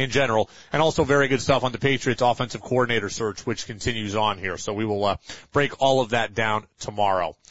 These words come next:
And, uh, yes, I'm not, I, I, I'm glad Freddie agrees with me about Super Bowl media week because I can't do it. And again,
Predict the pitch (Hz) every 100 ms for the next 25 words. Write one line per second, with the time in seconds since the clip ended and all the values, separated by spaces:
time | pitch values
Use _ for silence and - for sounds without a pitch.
0 | - - 131 127 - 123 85 - 113 110
1 | 92 - 113 _ - 117 - _ _ -
2 | 156 165 226 226 - 196 156 127 156 123
3 | 120 120 113 117 110 101 120 _ _ _
4 | _ _ _ - 160 135 120 110 110 101
5 | 95 95 - 143 143 - 127 98 - 76
6 | - 175 202